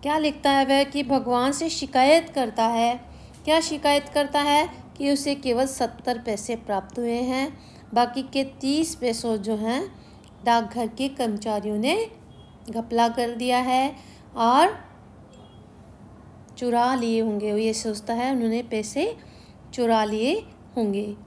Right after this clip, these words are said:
यहाँ पर हम ये देखते हैं कि उसका भगवान पर पूरा भरोसा है, लेकिन वास्तव में जो उसकी हेल्प कर रहा है उनके लिए यह एक बुरी बात हो सकती है, उन लोगों के लिए यह एक बुरी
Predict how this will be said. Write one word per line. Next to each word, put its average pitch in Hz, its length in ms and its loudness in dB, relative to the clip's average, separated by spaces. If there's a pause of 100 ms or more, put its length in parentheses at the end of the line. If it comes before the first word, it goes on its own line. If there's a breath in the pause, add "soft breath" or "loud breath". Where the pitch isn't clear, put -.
(380 loud breath)
यहाँ 233 240 0
पर 311 140 6
हम 311 200 0
ये 320 120 -2
देखते 294 340 -2
हैं 302 160 2
कि 330 140 -4
उसका 311 340 -2 (540 loud breath)
भगवान 240 420 -2
पर 294 140 2
पूरा 269 360 -2
भरोसा 269 400 0
है, 285 280 0 (340 loud breath)
लेकिन 269 260 -2
वास्तव 262 460 0
में 339 220 2
जो 269 120 2
उसकी 262 260 -4
हेल्प 226 320 2
कर 214 140 0
रहा 214 160 -4
है 277 280 2 (400 loud breath)
उनके 311 380 0
लिए 262 200 2
यह 208 380 2
एक 208 180 -6 (340)
बुरी 214 240 0
बात 214 300 0
हो 214 120 -2
सकती 208 400 -8
है, 262 240 -2 (400 loud breath)
उन 285 120 0
लोगों 220 340 -2
के 214 120 -8
लिए 208 280 -2
यह 208 60 0
एक 311 240 -6 (340)
बुरी 220 440 -2